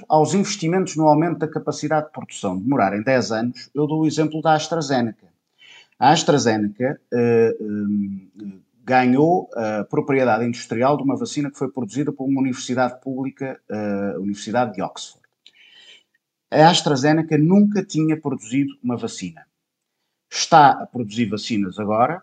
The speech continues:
porque houve investimento, eh, a esse nível, ehm, e o mesmo poderia ter acontecido imediatamente em todos os cantos do mundo,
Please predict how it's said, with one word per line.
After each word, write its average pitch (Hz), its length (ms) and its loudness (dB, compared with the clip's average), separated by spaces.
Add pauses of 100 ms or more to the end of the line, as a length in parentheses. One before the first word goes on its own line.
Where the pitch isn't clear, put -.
porque - 240 -8
houve 110 180 -2
investimento, 113 680 -4 (260)
eh, 80 600 -14
a - 20 -10
esse 98 360 -6
nível, 143 400 0 (680)
ehm, 135 1040 6
e 156 160 2
o 156 60 8
mesmo 151 400 6
poderia 143 340 4
ter 139 140 4
acontecido 135 600 -4
imediatamente 131 1000 0
em 135 180 0
todos 135 520 -4
os 120 120 -10
cantos 107 420 -6
do 110 100 -10
mundo, 98 320 -2